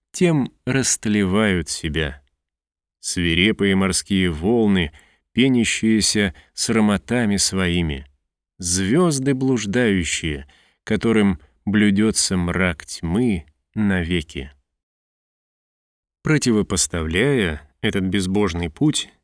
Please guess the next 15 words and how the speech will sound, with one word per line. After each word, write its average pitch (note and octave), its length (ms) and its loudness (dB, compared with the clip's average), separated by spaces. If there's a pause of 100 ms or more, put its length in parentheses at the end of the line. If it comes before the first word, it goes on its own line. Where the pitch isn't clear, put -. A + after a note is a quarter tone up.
(220)
Иуда D3+ 400 0
наставляет, C3 880 0 (180)
как D3 320 0
жить A2+ 540 0
и A#2 100 2
верить. F#2 640 0 (920)
"А F2+ 200 0
вы, D#2+ 400 0 (320)
возлюбленные, F#2+ 1040 0 (380)
назидая A#2+ 640 2
себя A#2 300 2
на A2+ 120 2
святейшей A2 720 0
вере G#2+ 400 2
вашей, A2 560 0